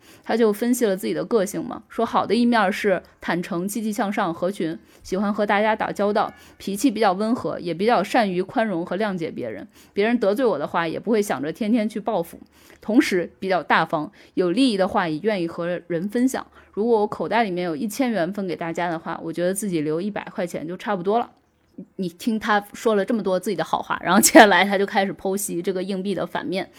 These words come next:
就是他性格的缺陷，那就是软弱，不愿意和人硬碰硬，有的时候不能坚持原则，还过分的宽容，就尤其是对员工，然后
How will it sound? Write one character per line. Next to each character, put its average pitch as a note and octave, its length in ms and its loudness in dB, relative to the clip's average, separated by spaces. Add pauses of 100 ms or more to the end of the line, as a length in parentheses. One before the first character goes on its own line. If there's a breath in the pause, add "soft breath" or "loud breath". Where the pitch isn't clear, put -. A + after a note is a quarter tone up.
(200 loud breath)
就 G3 140 -4
是 F#3+ 80 -4
他 G3+ 180 -2
性 G3+ 220 -4
格 F3 80 0
的 F3+ 80 2
缺 G#3 220 0
陷， A3 240 -2 (300 loud breath)
那 G3 120 0
就 G#3 160 4
是 G#3 120 2
软 F#3 220 0
弱， F#3 240 4
不 - 160 -4
愿 G#3 200 2
意 F3+ 40 -2
和 F3+ 200 -4
人 F#3+ 160 -2
硬 G3 120 -4
碰 G3+ 160 -6
硬， G#3 220 -6 (300 loud breath)
有 E3+ 120 0
的 F#3+ 120 2
时 F#3 180 0
候 G#3 260 4 (440 loud breath)
不 C4+ 80 6
能 G#3 180 6
坚 A3+ 180 6
持 G#3+ 160 0
原 E3+ 240 0
则， C#3+ 200 -6
还 F#3 180 -2
过 B3+ 220 6
分 A3 180 0
的 D#3+ 160 0
宽 B3 240 0
容， F3 220 -4 (520 soft breath)
就 F3+ 240 -2 (200)
尤 G#3 180 6
其 A3 180 2
是 G3+ 120 4
对 G3+ 180 6
员 E3 240 0
工， F#3+ 320 0 (200)
然 F3 160 -4
后 F3+ 140 -4